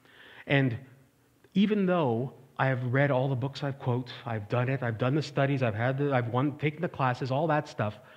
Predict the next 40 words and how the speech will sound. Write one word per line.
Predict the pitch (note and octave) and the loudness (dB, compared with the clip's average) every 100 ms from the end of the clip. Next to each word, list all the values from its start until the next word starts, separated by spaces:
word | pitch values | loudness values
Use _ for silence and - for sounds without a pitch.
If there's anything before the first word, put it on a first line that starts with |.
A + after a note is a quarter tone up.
| - - - - - | -20 -20 -20 -16 -4
there's | B2+ | -4
still | - E3+ G3+ | 0 0 2
a | |
part | - D#3+ E3 | 0 -2 -2
in | C#3+ | 0
me, | C#3+ | 0
even | G3+ A#3+ C4 | 2 4 4
today, | B3+ A3+ A#3 A#2 G2 - - _ | 2 2 2 0 -2 -12 -20 _
that | C3+ B2+ | 0 2
says, | C#3+ C3+ C3 - - | 2 2 0 -8 -14
"I'm | G#2 G#2+ | -8 -8
a | |
fraud. | - E3 C#3+ C3 - - - _ _ _ _ _ _ _ _ - | -4 -4 -2 -4 -8 -20 -20 _ _ _ _ _ _ _ _ -10
I'm | A2 | -6
a | A2 | -6
fraud." | - - C#3+ C3 - - _ - - | -4 -6 -6 -8 -14 -20 _ -20 -6
Yeah, | - | 8
I've | A3+ F3+ | 10 12
done | A#3 | 12
all | D#4 | 12
the | F#3 | 10
work, | D#3 D#4 - - - - _ - - - | 10 8 8 0 -16 -20 _ -20 -10 0
but | E3 | 2
because | F3 - G3+ C4 G#3+ | 2 -2 2 2 2
I | F#3 F#3 | 2 2
know | F#3 A3 E3+ C#3+ | 4 6 6 4
my | D3 D#3 | 4 2
identity | C#3+ F3 F#3+ E3+ | 2 2 2 2
is | C#3+ - | 0 -4
t-, | - E3+ D3 - | -14 -14 -12 -2
too | A#3 | 0
often, | G3 G3+ - C3 | 2 0 0 0
I'm | B2+ | 0
too | - - F3+ - - | -2 -6 -6 -10 -4
prone | F#3+ F#3+ D#3+ | 2 4 2
to | D3 | 0
basing | C3 D3+ D3 F3+ - D3 | -4 -2 0 0 0 -4
it | B2+ | -2
on | C3+ C3+ | -2 2
my | B2+ B2 A#2+ | 4 4 2